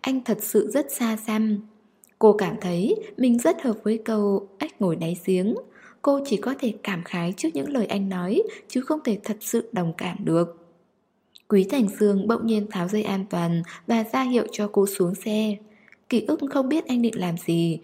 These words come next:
nhưng vẫn xuống xe đi theo anh. Hai người đi tới gần đường ray, Quý Thành Dương nhìn sang căn phòng ngói đỏ bên tay trái, không người, rồi dẫn cô đi sang phía đằng sau căn nhà.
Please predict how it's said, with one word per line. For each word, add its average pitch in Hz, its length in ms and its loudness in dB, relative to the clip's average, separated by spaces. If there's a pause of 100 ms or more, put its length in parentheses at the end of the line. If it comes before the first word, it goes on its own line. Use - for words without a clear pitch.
(180)
nhưng 214 280 4
vẫn - 160 -2
xuống 196 280 2
xe 220 380 -2
đi 202 180 2
theo 208 180 0
anh. 202 360 0 (640)
Hai 220 220 0
người 180 240 2
đi 208 220 4
tới 170 120 2
gần 202 220 2
đường 165 180 0
ray, 208 420 0 (220)
Quý 233 140 2
Thành 262 180 0
Dương 262 220 0
nhìn 208 160 2 (100)
sang 247 120 -2
căn 247 240 -2
phòng 170 180 -4
ngói 160 220 -4
đỏ 220 260 -2
bên 196 180 -2
tay 196 220 -2
trái, 190 420 -2 (180)
không 208 360 -2
người, 160 380 0 (200)
rồi 226 220 4
dẫn 262 280 -2
cô 269 140 2
đi 240 220 0
sang 226 340 -4
phía 180 120 -2
đằng 185 240 -2
sau 208 220 -6
căn 196 280 -4
nhà. 160 380 -4